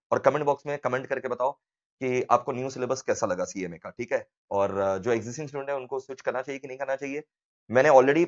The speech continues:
पहले भी एक वीडियो बना रखा है, एक डिटेल वीडियो भी मैं और जो है बनाने जा रहा हूँ, but उसके लिए make sure करिएगा आप चैनल सब्सक्राइब करके रखें, बेल आइकन दबा कर रखें, तभी YouTube का नोटिफिकेशन आएगा, ठीक है ना? Take care, lots of love,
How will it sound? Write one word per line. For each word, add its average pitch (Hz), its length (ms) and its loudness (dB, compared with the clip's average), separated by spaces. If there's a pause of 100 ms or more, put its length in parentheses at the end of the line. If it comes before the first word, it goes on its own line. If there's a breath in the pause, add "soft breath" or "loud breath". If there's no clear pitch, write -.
पहले 131 220 4
भी 156 100 0
एक 151 160 -4
वीडियो 139 140 -6
बना 139 200 0
रखा 139 200 0
है, 147 200 -6
एक 120 180 -6
डिटेल 143 240 -2
वीडियो 131 300 -2
भी 131 160 -4
मैं 147 160 -4
और - 340 -2 (160)
जो 120 120 0
है 120 80 4
बनाने 120 320 -2
जा 120 120 0
रहा 135 220 0
हूँ, 135 220 -4 (400)
but 123 160 0
उसके 131 300 -2
लिए 170 300 0 (200)
make 131 180 -4
sure 156 220 -6
करिएगा 147 260 0
आप - 120 -4 (260)
चैनल 127 300 4
सब्सक्राइब 147 340 0
करके 143 280 0
रखें, 135 320 -6
बेल 120 160 4
आइकन 131 200 -2
दबा 120 160 0
कर 127 120 -6
रखें, 131 180 -10
तभी 127 180 -6
YouTube 117 220 -6
का 135 60 -6
नोटिफिकेशन 104 460 -12 (120)
आएगा, 73 280 -12 (140)
ठीक 123 100 -8
है 139 60 -2
ना? 139 100 -10 (400)
Take 151 160 0
care, 147 160 2
lots 135 160 0
of 143 60 0
love, 143 180 0